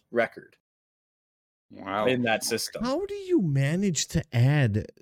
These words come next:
Speaker 3: shit like that into the game? Like, are these mods? Like,
Speaker 1: So
Speaker 3: are
Speaker 1: the
Speaker 3: these, like, like, what? I don't understand, dude.
Speaker 1: So it's a browser thing, right? So, like, it's on Google. Like, if you look it up, you, you'll find Sonoran cad.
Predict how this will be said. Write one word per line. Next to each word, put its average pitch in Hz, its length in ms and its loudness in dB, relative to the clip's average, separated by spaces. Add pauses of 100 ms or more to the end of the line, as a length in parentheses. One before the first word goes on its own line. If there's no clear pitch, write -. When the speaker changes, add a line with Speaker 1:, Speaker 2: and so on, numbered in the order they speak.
Speaker 3:
shit - 360 -4
like 107 280 0
that 101 320 4
into 98 320 0
the 98 120 2
game? 92 420 -2
Like, 92 240 -2
are 117 80 6
these 156 280 2
mods? 117 800 0 (400)
Like, 104 120 2
Speaker 1:
So - 140 6
Speaker 3:
are 123 60 8
Speaker 1:
the 135 240 6
Speaker 3:
these, 165 120 0
like, 175 320 0
like, 107 240 -2
what? 139 380 -2 (220)
I 120 80 -4
don't 165 100 0
understand, 127 560 -2
dude. 92 280 -6
Speaker 1:
So 160 560 2
it's 147 280 -4
a 135 220 4
browser 120 640 -2 (160)
thing, 170 320 0 (260)
right? 123 280 0
So, 120 220 -2
like, 113 260 -2
it's - 420 -8
on 151 240 2
Google. 113 300 -6
Like, 104 160 -10
if 117 100 -8
you 135 120 -6
look 123 180 -4
it 120 60 -4
up, 117 200 -4
you, 113 320 -8
you'll 120 140 -4
find 120 300 -2
Sonoran 113 480 -4
cad. 98 400 -2